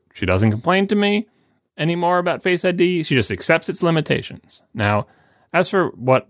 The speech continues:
I've said about, uh, Face I D, and I think when we all talked about an A T P, um,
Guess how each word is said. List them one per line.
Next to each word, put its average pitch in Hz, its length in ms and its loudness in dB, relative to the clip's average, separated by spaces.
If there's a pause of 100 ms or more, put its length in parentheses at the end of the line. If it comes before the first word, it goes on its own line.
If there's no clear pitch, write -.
I've 147 160 -4
said 139 180 2
about, 107 340 0 (100)
uh, 92 380 -2 (560)
Face 107 280 0
I 95 80 2
D, 95 140 2
and 90 100 2
I - 20 0
think 95 180 -2
when 90 300 -2
we 95 80 0
all 98 140 2
talked 95 160 0
about 90 180 0
an 85 60 0
A 80 80 -4
T 87 100 -8
P, 170 300 0 (500)
um, 101 380 -2